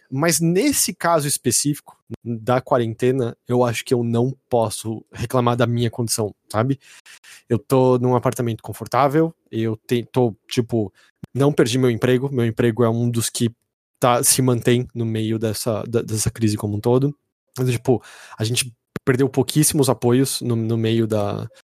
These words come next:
dessa crise até agora, o que é inacreditável e incrível. É, eu tenho acesso à comida, eu tenho acesso a, a,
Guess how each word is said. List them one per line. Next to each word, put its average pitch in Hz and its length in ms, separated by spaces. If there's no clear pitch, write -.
dessa 117 220
crise 120 240
até 117 140
agora, 107 380
o 110 40
que - 180
é 107 180
inacreditável 113 840
e 107 80
incrível. 117 600
É, 117 680
eu 131 260
tenho 131 520
acesso 131 580
à 117 100
comida, 185 560
eu 117 160
tenho 123 360
acesso 113 800
a, 107 720
a, 98 540